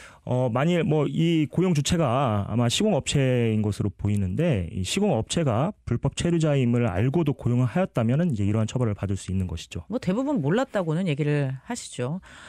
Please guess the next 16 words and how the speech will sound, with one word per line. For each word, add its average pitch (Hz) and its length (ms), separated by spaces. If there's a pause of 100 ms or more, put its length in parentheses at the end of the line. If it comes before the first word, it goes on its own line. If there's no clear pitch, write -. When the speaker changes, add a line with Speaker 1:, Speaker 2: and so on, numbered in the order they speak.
(680)
Speaker 2:
우리 302 180
이제 240 140
중대재해처벌법 302 720
얘기하려고 180 360
하는데요. 196 500 (120)
작년 247 480
일월 262 240
이십칠일 240 440
중대재해처벌법이 247 920
시행이 311 280
됐습니다. 180 720 (480)
중대재해처벌법은 269 1200
개인 226 260
사업주와 247 440
대표이사 170 640
등 131 320